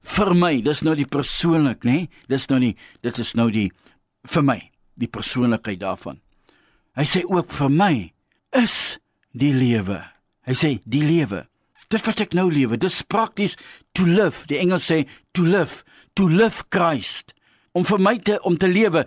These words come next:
vir my lewe Christus. Ek lewe Christus, as ek daai woorde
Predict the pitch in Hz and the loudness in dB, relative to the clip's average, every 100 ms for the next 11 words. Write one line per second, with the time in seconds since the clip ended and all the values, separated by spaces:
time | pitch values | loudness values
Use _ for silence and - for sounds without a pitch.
0 | - - 165 196 254 165 185 196 151 123 | -4 -2 2 4 4 2 2 4 2 -2
1 | - 202 196 - 113 - - - _ _ | -2 -2 0 -2 -6 -8 -12 -16 _ _
2 | _ - 247 247 - - 135 190 226 143 | _ -2 0 0 -6 -6 0 4 4 4
3 | 151 143 - - 220 196 - 117 - - | 0 -2 -10 -4 -2 -2 -4 -8 -10 -16
4 | - 139 156 139 151 123 135 139 | -8 -2 -2 2 0 2 0 2